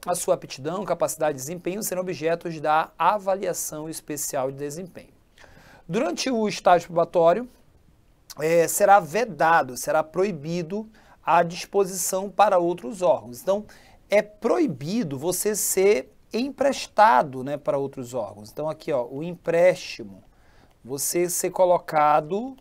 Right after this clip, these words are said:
para outro órgão. Então, isso aqui é a regra. Então, podemos dizer que isso aqui é a regra. Em regra, servidor não pode, durante o estágio probatório, ser, é, emprestado para outros órgãos.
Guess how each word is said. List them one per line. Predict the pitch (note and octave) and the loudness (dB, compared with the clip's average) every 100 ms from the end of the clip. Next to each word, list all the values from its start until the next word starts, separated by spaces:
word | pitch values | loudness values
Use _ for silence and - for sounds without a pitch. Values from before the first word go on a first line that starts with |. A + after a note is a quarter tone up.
| _ _ | _ _
para | D#3+ D3 D3 D3 F3 F#3 - _ _ _ _ | 4 6 6 6 4 2 -2 _ _ _ _
outro | D3 D#3 F#3+ | -8 -6 -2
órgão. | A#3+ C3 A2+ | 2 2 2
Então, | - F#3 | -6 -6
isso | A3 - | -4 -8
aqui | - G3+ | -2 0
é | |
a | C4+ | 0
regra. | F#3 F3 C3+ A#2 F#2+ _ _ _ _ | 2 2 2 -6 -16 _ _ _ _
Então, | - B2+ | -18 -10
podemos | C#3 D3 C#3+ | -8 -8 -8
dizer | D3+ | -8
que | - | -8
isso | |
aqui | D#3+ - | -8 -2
é | F#3 | -2
a | |
regra. | D#3+ D#3 D3+ E3 G#3+ B3+ _ _ _ _ _ _ _ _ _ _ _ | 0 -4 -4 -2 -4 -4 _ _ _ _ _ _ _ _ _ _ _
Em | E3 F#3+ | -8 -6
regra, | F3+ D#3 D3 D3 D#3 G3+ C4+ - | -4 -2 0 0 2 0 0 -8
servidor | - - F#3+ F3 E3+ D3 D3 F3 G#3+ _ _ _ _ | -8 -4 -2 -4 -6 -4 -2 -4 -6 _ _ _ _
não | D#3+ F3 F#3 G#3 B3+ | -8 0 2 2 -2
pode, | - F3 D#3 D#3 D3 F3 A3 | -2 2 4 4 0 -8 -12
durante | D3 D3+ C#3+ - | -8 -6 -8 -10
o | |
estágio | E3+ - C#3 D#3+ | -8 -2 -2 -2
probatório, | F#3 F#3+ F3 E3 F#3 A3 | -4 -2 2 2 0 -6
ser, | - - - F#3+ F3+ G#3 _ - - - - - | -12 -8 0 2 2 -2 _ -20 -20 -20 -14 -2
é, | F3 F3 F3 E3+ F3 | 0 4 4 4 2
emprestado | F3+ F3+ G#3+ - F#3 F3 E3+ | -2 -2 -2 2 4 4 2
para | F#3 | -4
outros | F3 G3 A3 | -4 -6 -4
órgãos. | E3+ A#2 A2+ G2 - | 0 -2 -4 -18 -20